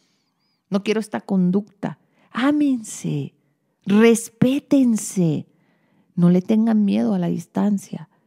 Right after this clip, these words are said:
La distancia grita y duele. Es la única manera que alguien pueda darse cuenta de nuestro valor si obró mal.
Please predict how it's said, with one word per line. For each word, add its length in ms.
La 160
distancia 760
grita 500
y 100
duele. 600
Es 120
la 140
única 460
manera 400
que 180
alguien 580
pueda 240
darse 340
cuenta 680
de 120
nuestro 600
valor 480
si 240
obró 300
mal. 360